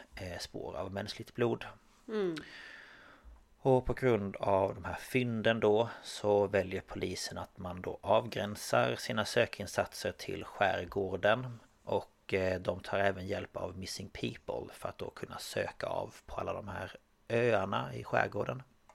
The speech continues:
Speaker 2: Ja, för de vet inte specifikt vilken de skulle åka till.
Speaker 1: Nej, men precis.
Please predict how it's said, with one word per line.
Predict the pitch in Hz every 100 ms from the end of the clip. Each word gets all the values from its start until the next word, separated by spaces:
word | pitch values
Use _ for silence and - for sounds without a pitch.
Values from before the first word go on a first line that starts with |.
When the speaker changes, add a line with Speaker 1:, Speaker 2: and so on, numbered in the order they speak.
| _
Speaker 2:
Ja, | - 214
för | 214
de | 208
vet | 208 202
inte | 208 190
specifikt | - 180 - - 208 185 -
vilken | 165 - 165
de | 165 165
skulle | - 160
åka | 160 156 180
till. | - - 190 _ _ _ _ _ _ 110
Speaker 1:
Nej, | 107 95
men | 95
precis. | - 95 - - - -